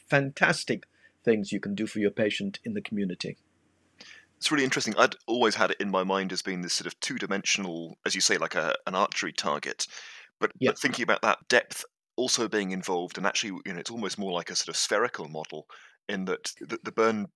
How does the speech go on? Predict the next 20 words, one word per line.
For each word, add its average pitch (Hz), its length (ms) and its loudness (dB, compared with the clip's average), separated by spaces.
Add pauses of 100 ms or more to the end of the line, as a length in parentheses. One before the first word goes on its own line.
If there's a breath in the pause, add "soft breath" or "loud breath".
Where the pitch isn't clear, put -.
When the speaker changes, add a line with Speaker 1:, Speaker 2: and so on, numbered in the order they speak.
(180)
Speaker 2:
is 95 120 -4
going 101 180 -2
to 95 100 -6
become 95 400 -6 (220)
significantly - 460 -6
more 90 200 -4
shallow 87 500 2
with 90 240 -6
good 92 140 -10
treatment. - 420 -6 (1000 soft breath)
Speaker 1:
Yeah, 143 160 2 (160)
and 165 100 6
I 151 80 10
think 180 180 6
you're 151 120 8
right. 139 300 6 (120)
It's - 180 -4
a 143 80 -2
three 160 300 -4
D 151 300 0